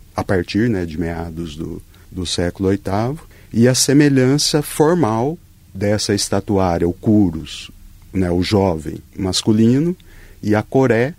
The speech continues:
a jovem, eh, feminina. Eu, eu tenho preferido traduzir os termos gregos por Kouros, o moço,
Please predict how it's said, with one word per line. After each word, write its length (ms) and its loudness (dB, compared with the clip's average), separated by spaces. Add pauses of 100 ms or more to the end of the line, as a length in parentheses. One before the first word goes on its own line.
(240)
a 140 -4
jovem, 540 0 (360)
eh, 200 -6
feminina. 560 2
Eu, 280 -2
eu 260 0 (140)
tenho 200 4
preferido 440 2
traduzir 560 2
os 160 0
termos 380 2
gregos 520 0
por 200 -2
Kouros, 720 0 (200)
o 60 -2
moço, 520 4